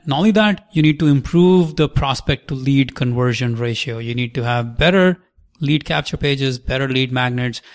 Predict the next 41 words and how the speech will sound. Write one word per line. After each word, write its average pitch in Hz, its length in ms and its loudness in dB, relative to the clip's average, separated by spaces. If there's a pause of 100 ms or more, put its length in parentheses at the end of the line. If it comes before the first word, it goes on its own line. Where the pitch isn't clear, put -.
(260)
better 127 440 2
front-end 123 540 -4
content 135 560 0
in 147 140 2
order 143 260 0
to 139 180 0 (120)
convert 131 420 0
those 131 180 -2
prospects - 460 -6
into 127 160 -10
leads. 131 220 -4
By 180 160 -4
the 180 80 -2
way, 156 180 -2
if - 100 -6
you 156 60 -2
don't 151 180 2
know 143 120 4
what 135 160 0
the 131 40 -8
prospect - 440 -6
is 131 160 -2
and 120 120 -4
lead 190 240 2
is, 143 160 2 (280)
prospect 180 400 -4
is 165 100 -4
someone 156 320 -2
who 147 300 0
might 143 260 -6
be 180 80 -4
interested 160 360 -6
in 165 40 -2
your 160 80 -2
business. 147 280 -4
They've 131 220 -4
just - 320 -6
come 170 160 -2
across 151 360 -2
your 185 80 -6
business, 190 300 -2